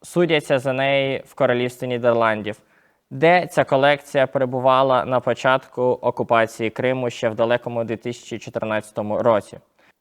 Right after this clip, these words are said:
Чому називають росіянами народжених в Україні та тих, хто присвятив свою роботу Україні: художник Ілля Рєпін, Архіп Куінджі, Іван Айвазовський та інші? То, певно, таки культура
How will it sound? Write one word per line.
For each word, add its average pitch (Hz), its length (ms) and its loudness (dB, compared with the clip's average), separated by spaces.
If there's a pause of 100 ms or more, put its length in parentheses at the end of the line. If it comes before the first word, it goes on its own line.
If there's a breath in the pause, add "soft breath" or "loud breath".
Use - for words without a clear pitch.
(120)
Чому 233 260 2
називають 185 520 4
росіянами 151 800 0 (240)
народжених 151 600 4
в 160 40 0
Україні 151 600 2 (240)
та 151 140 4
тих, 156 260 0
хто - 280 0
присвятив 139 560 0
свою 135 240 2
роботу 135 400 2
Україні: 127 560 -2 (160)
художник 135 640 2 (260)
Ілля 151 280 6
Рєпін, 131 500 -2 (520)
Архіп 147 400 0
Куінджі, 127 680 -2 (440)
Іван 151 380 4
Айвазовський 123 880 2 (600)
та 156 100 4
інші? 131 540 -2 (1040)
То, 175 380 6
певно, 196 400 4
таки 185 280 -2
культура 175 640 2